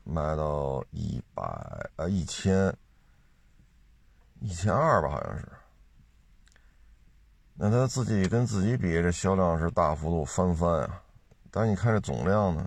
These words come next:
就一千出头。那一千二三这个量，对于 B 级轿车来讲，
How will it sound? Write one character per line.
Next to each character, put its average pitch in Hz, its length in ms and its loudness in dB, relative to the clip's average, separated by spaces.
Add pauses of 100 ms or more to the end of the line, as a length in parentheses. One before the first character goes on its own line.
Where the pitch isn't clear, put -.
(140)
就 82 120 -6
一 92 120 0
千 92 180 0
出 92 120 -4
头。 82 320 -2 (1800)
那 - 160 -2
一 117 160 2
千 113 160 2
二 113 180 4
三 113 280 4
这 110 100 4
个 101 120 2
量， 101 340 4
对 90 160 2
于 101 60 2
B 101 200 -2
级 87 160 2
轿 85 160 2
车 82 160 0
来 82 180 0
讲， 64 220 -2